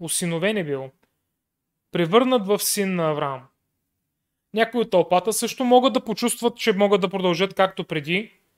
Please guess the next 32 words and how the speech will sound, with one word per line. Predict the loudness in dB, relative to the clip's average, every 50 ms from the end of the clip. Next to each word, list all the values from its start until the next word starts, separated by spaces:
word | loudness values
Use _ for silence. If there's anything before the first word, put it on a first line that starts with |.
| _ _ _
защото | -14 -4 0 0 0 2 2
не | 0 0
са | 0 0 -2 -2
понесли | 0 0 0 0 0 -2 -4
никакви | -4 -4 -4 -4 -6 -10 -10 -8
последствия. | -8 -10 0 0 2 2 2 -2 -4 -6 -10 -12 -12 -14 _ _ _ _ _ _ _ _ _ _ _ _ _ _ -2
Йоан | 4 4 6 6 6
обаче | 4 4 4 4 4 2 0
настоява, | 0 -2 -2 -4 -4 0 4 6 6 6 4
че | 2 0 -2 -4
брадвата | 2 6 6 6 6 6 2 -2 -2 -2 -2 -2
лежи | 0 0 -2 -2 -2 -4 -4 -4 -4 -2 -4 -4
в | -4 -6 -6 -6 -6 -2
корена | 0 0 0 0 -2 -2 -2
на | -4 0 0
дърветата. | 0 0 0 -2 -4 -6 -10 -16 -16 -20 _ _ _ _ _ _ _ _ _ _ _ _ _ _ _ _ _ _ _ _ -6
Девети | -4 -2 -2 -2 -4 -4 -8
стих. | -10 -10 -10 -14 -20 -20 _ _ -20 _ _ _ _ _ _ _ _ _ _ _ _ _ _ _ _ _ _ _ _ _ _ _ _ _
Лошите | 2 4 4 4 4 0 -4 -6 -6
последици | -4 -6 2 4 4 4 4 2 0 -2
от | -2 0 2
техните | 0 0 0 -2 -4 -4 -2 2
действия | 2 2 2 2 0 0 0 0
са | 0 0 0
на | 0 0 2
път | 2 0 2 4
да | 2 2
ги | 2 0
ударят | -2 2 4 4 4 4 0 -2
с | -6 -10 -12 -14
опустошителна | -12 -12 -14 -14 -12 -12 -12 -10 -10 -10 -8 -6 -6 -6 -6 -6 -6
сила. | -8 -8 -6 -6 -8 -8 -10